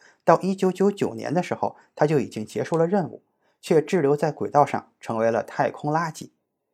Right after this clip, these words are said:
一九九七年的九月十四日，美国摩托罗拉公司在俄罗斯的拜科努尔航天中心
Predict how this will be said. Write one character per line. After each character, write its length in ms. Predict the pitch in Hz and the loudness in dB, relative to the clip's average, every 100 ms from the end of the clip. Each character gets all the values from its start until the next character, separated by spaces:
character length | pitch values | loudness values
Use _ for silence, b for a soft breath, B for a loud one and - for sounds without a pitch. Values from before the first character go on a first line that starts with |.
| _ - | _ -6
一 100 | 190 | 0
九 160 | 202 | 2
九 180 | 190 101 | 2 -4
七 160 | - 180 | -2 -2
年 160 | 175 | 0
的 80 | 180 | -2
九 220 | 175 - | -4 -6
月 80 | 113 | -6
十 160 | - 143 | -2 -4
四 240 | - 165 | 0 -2
日， 200 | 110 - _ _ - | -2 -10 _ _ -4
美 180 | 110 107 | -4 -2
国 220 | 131 147 | -2 -2
摩 180 | 135 156 | 0 -2
托 200 | 185 170 | 0 2
罗 160 | 147 | 4
拉 120 | 175 | 4
公 200 | - 120 | 2 -6
司 240 | 117 120 b b _ | -6 -8 b b _
在 240 | 156 123 - | 2 2 2
俄 140 | 127 | 0
罗 140 | 151 160 | 2 2
斯 160 | 156 | -2
的 160 | 175 - | -4 -2
拜 240 | - 160 | 0 -2
科 180 | 139 180 | -2 -4
努 180 | 165 170 | -2 0
尔 120 | 139 - | -2 -2
航 140 | 113 | -6
天 160 | 156 156 | -4 -2
中 160 | 165 | -4
心 240 | 160 175 | -6 -8